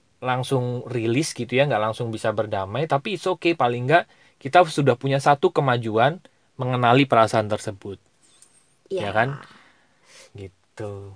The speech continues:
Speaker 2: Jadi, ya gini ya, em, ini sekalian ya, gua nanya sama Ari. In-, intinya kalau gua lagi mau curhat sama Ari, kira-kira beginilah.
Speaker 1: Ah, iya, iya, iya, iya.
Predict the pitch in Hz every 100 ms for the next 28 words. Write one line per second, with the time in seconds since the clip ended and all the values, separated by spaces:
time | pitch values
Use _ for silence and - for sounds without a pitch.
0 | _ _ 185 196 311 - - 196 208 185
1 | 202 254 233 160 170 185 - - 190 190
2 | 190 196 190 185 180 - - 247 320 -
3 | - - 214 233 262 220 196 214 330 208
4 | 208 269 196 180 175 170 - 208 - -
5 | 240 226 269 330 269 226 220 208 214 208
6 | 208 196 202 202 202 196 - - 196 196
7 | 190 190 185 - - - _ - 247 220
8 | 240 208 247 196 202 165 180 311 - _
9 | 233 220 262 294 311 254 214 254 285 240
10 | 240 196 190 - 190 _ - 120 127 117
11 | 107 98 92 90 90